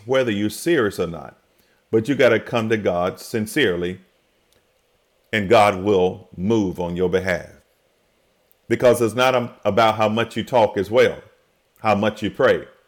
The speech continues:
It's about your sincerity. One scripture says this in Matthew chapter seven, verse seven through eleven. It says, "Ask, and it shall be given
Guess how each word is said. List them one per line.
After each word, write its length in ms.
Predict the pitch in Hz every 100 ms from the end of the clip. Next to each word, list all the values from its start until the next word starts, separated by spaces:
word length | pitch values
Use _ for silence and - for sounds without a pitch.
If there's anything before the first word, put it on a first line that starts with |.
| _ -
It's 160 | 98
about 400 | 95 95 90 - _
your 280 | - 104 92
sincerity. 760 | 92 - 95 - 117 87 - - _ _ _ _ _ _ _ -
One 200 | 143 170
scripture 400 | - 143 - 117
says 320 | 120 110 104
this 260 | 113 101
in 140 | 95 92
Matthew 380 | 104 104 98 92
chapter 340 | 98 87 87
seven, 480 | - 113 107 104 107 _ _ _ _ _ _ _ _ _ -
verse 260 | 104 98
seven 280 | - 101 104
through 180 | 110 107
eleven. 420 | 101 98 82 76 -
It 120 | 101
says, 360 | 113 101 - -
"Ask, 420 | 120 85 - - 98
and 140 | 90
it 100 | 90
shall 220 | - 95
be 120 | 82
given 400 | 87 101 90 71